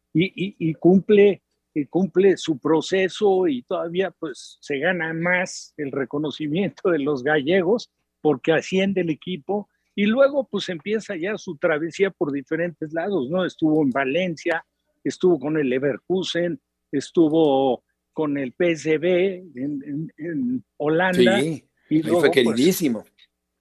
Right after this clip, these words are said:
Speaker 1: y, y de regreso con el Betis, y, y nunca renunciando a, a, a, a ese espacio, a esa instancia tan compleja,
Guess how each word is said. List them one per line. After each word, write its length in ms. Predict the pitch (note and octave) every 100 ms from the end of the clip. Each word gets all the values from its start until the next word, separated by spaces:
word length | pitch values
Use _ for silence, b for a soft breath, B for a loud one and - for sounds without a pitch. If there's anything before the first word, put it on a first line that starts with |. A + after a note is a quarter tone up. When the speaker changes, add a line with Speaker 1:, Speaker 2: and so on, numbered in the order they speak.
| _
Speaker 1:
y, 360 | D#3 F3+ - E3
y 40 |
de 140 | D3 D3+
regreso 580 | D#3 C#3+ F3+ G3 G3 D#3
con 180 | D3
el 160 | C#3+ E3
Betis, 600 | D#3 G3+ G3 G3 G3 -
y, 220 | E3 F#3
y 140 | F3+ G3
nunca 420 | G#3 C#4 D#4 A#3+
renunciando 1080 | G3+ G3 E3+ F3+ - - G#3+ G3+ G#3 A3+ - _ _ _
a, 80 | -
a, 640 | E3+ - - G3+ D#3+ F3+ -
a, 240 | D#3+ D3+ - E3
a 140 | E3+
ese 260 | G3+ A3 B3
espacio, 720 | - - G3 - G#3 A3+ A3+
a 120 | D#3
esa 220 | F#3+ A3+
instancia 640 | G#3+ - - E3+ F3 G#3+
tan 320 | G3+ F#3 G3 G3
compleja, 640 | G#3 D#3+ - E3+ D#3+ F#3+